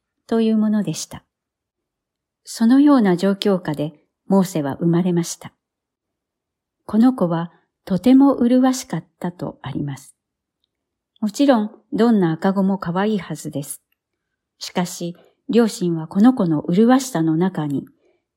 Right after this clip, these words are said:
神からの何らかの啓示を受け取ったのだと思われます。かつて、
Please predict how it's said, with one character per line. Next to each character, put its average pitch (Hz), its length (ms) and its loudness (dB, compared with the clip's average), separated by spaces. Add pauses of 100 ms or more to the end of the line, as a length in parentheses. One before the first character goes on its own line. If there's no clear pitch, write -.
(140)
神 277 260 6
か 165 140 -2
ら 151 100 0
の 151 220 0 (340)
何 208 260 2
ら 269 120 0
か 277 120 2
の 175 160 2
啓 175 220 -2
示 175 240 -4
を - 280 -6
受 202 200 -2
け - 20 -4
取 247 160 0
っ 247 60 -20
た 262 140 0
の 190 100 2
だ 175 160 -4
と 151 160 -4
思 156 300 -6
わ 156 100 -6
れ 147 140 -8
ま 151 100 -12
す。 - 180 -18 (1900)
か 277 160 -2
つ - 160 -18
て、 180 420 -8